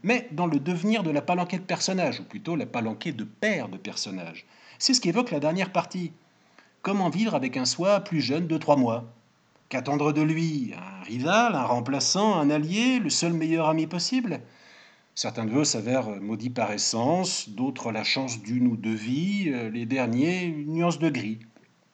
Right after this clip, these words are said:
Dans Les Aventures de Tom Sawyer, Mark Twain décrivait l'accomplissement d'un fantasme insensé, celui d'assister à son propre enterrement. On dira qu'Hervé Letellier, à sa propre échelle de romancier, elle est loin d'être dérisoire, creuse celui de la rencontre entre un terre égaux.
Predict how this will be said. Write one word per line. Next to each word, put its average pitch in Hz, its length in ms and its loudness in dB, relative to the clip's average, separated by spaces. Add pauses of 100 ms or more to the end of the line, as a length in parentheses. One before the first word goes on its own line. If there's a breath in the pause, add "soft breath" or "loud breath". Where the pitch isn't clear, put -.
(360)
Dans 147 160 10
Les 139 160 2
Aventures 139 320 2
de 135 100 2
Tom 123 200 0
Sawyer, 131 360 4
Mark 107 220 -2
Twain 165 120 2
décrivait 127 420 0
l'accomplissement 120 580 0
d'un 131 140 2
fantasme 113 420 -2
insensé, 123 540 0 (340 loud breath)
celui 139 260 -2
d'assister 139 460 0
à 139 160 2
son 151 240 0
propre - 460 -4
enterrement. 135 520 -2 (520 loud breath)
On 104 80 -10
dira 104 240 -2
qu'Hervé 113 280 -4
Letellier, 101 540 -6
à 165 80 0
sa - 160 -6
propre - 360 -4
échelle 117 280 -4
de 101 60 -8
romancier, 101 720 -4
elle 87 120 -14
est 87 60 -14
loin 190 260 -2
d'être 120 240 -8
dérisoire, 113 580 -2 (500 loud breath)
creuse 247 220 2
celui 147 280 0
de 175 100 2
la 139 80 2
rencontre 113 420 -2
entre 127 180 -4
un 110 40 -6
terre 120 220 -2
égaux. 90 280 -8